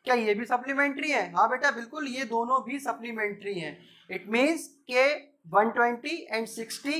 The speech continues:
are supplementary to each other। और इसका मतलब ये है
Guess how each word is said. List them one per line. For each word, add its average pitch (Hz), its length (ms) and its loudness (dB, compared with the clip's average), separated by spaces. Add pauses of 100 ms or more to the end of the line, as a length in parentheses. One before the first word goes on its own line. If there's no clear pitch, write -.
are 196 200 4
supplementary 220 840 -2
to 220 180 -6
each 208 200 -4
other। 143 220 -4 (300)
और 170 100 -2
इसका 180 200 4
मतलब 196 340 2
ये 180 220 -2
है 254 140 4